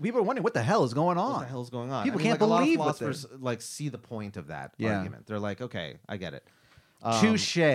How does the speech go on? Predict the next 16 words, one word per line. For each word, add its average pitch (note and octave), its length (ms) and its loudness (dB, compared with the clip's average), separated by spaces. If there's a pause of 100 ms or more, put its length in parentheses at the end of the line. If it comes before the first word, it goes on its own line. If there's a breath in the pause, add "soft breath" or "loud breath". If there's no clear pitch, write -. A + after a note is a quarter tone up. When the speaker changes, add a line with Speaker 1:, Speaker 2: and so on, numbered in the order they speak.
(180)
Speaker 2:
touche. E3 300 -4
Yes, G2 640 -6
touche. D3 300 -12 (140)
Speaker 1:
Touche, D#3+ 420 2
good G#2 160 -4
sir. A2 440 -2 (160)
Speaker 2:
<laughs> - 180 -10
Speaker 1:
God, G#3 260 10
I A#3+ 120 10
bet A#3 180 10
philosophers D3+ 580 4
say B2 220 2
that A2+ 140 2
all F#2 140 -2
the F#2 40 -2
time. F#2 420 -6